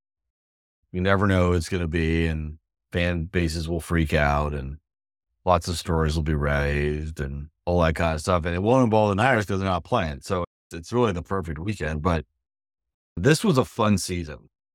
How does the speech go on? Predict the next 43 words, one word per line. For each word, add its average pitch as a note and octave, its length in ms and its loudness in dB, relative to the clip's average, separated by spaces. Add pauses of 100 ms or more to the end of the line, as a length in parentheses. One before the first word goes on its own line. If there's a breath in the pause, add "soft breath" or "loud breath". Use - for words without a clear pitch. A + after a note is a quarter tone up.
(420)
I F#2+ 140 0
can't B2 260 4
believe G#2+ 200 2
it F#2 80 2
went F2 180 2
by D#2 160 0
so D2+ 220 -4
fast. - 500 -8 (1500)
It D#2 140 -2
just F#2+ 240 2
seems G2+ 180 2
like E2 200 4
yesterday E2+ 420 2
we E2 180 0
just D#2 160 -2
started D#2+ 280 -2
talking E2 320 0
about D#2 320 -2 (520)
training G2 300 2
camp, E2 280 -4
and E2 100 -4
now E2+ 180 2
all D#2+ 100 2
of D#2 60 -6
a - 40 -10
sudden, E2 360 -4 (1080)
eighteen F#2 380 0
weeks E2 260 -4
in. F#2 340 0 (760)
Plus D3+ 220 4
the A2 100 2
fact G#2+ 220 4
that G2 80 4
I F#2+ 80 2
saw G2+ 280 4
him G2 60 4
the F#2 80 2
most F#2+ 400 0
in E2 100 -4
person F#2+ 380 0
I've D#2+ 160 0
seen F2+ 320 0
in D#2 280 -8